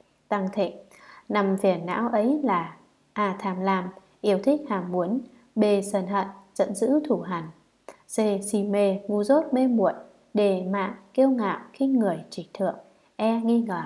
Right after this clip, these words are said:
không có tín tâm chân thật. Năm cái tâm sở xấu xa này luôn luôn ngấm ngầm làm phiền não, rung động, rối loạn, vẩn đục cái tâm tính yên tĩnh, trong sạch, sáng suốt của con người, cho nên gọi là đời phiền não trược. Không có cái hạnh tu niệm Phật này là một hạnh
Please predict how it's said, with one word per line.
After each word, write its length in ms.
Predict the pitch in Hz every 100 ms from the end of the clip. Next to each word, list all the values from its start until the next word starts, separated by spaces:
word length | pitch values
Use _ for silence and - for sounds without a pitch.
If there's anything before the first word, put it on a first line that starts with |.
| -
không 200 | - 214
có 100 | 208
tín 300 | 214 208 220
tâm 300 | 233 233 233
chân 220 | 233 240 233
thật. 140 | 165 - _ _ _ _ _ - - - - -
Năm 160 | 202 196
cái 360 | 180 180 226 247
tâm 160 | 208
sở 200 | 196 185 -
xấu 180 | 165
xa 220 | 180 247 240
này 280 | 202 165 -
luôn 200 | 202 196
luôn 160 | 190 185
ngấm 200 | 190 254
ngầm 160 | 240 185
làm 120 | 156 -
phiền 160 | 165 160
não, 260 | 165 214 262
rung 240 | 285 285
động, 160 | 220 170 -
rối 220 | 202 285
loạn, 240 | 262 202 -
vẩn 120 | 165 160
đục 140 | 170 -
cái 120 | 165
tâm 220 | - 254
tính 340 | 247 202 208 302 - - -
yên 240 | 226 220 220
tĩnh, 260 | 220 302 311
trong 200 | 302 285
sạch, 160 | 190 -
sáng 220 | 190 208
suốt 180 | 294 302
của 100 | 220 175
con 200 | - 240
người, 240 | 196 165 - - - -
cho 120 | 226
nên 260 | 220 220 208
gọi 160 | 208 -
là 180 | 185 170
đời 200 | 170 160
phiền 260 | - 165
não 140 | 165 233
trược. 200 | - 180 - - - - -
Không 200 | 202 185
có 180 | 175 185
cái 120 | 202
hạnh 260 | 240 226 190
tu 140 | 196
niệm 200 | 180 185
Phật 220 | 196 180 175
này 260 | 180 170 165
là 80 | 175
một 180 | 175 170
hạnh 240 | - 180